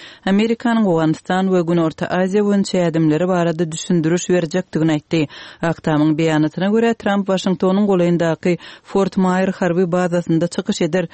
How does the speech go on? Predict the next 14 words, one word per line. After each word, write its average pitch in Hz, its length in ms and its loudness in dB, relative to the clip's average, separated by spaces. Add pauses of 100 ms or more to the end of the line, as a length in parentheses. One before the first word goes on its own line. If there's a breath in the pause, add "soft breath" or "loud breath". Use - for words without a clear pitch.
(300 loud breath)
Birleşen 185 340 0
Ştatlaryň 220 540 0
liderleriniň 180 680 0
Awganistan 170 540 0
boýunça 196 400 0
göz 196 160 2
öňünde 190 300 0
tutýan 180 400 -2
täze 175 340 0
çäreleri 180 640 0
ýurtdan 170 460 0
doly 185 240 2
çekilmek 175 540 -2
ýa-da 170 280 0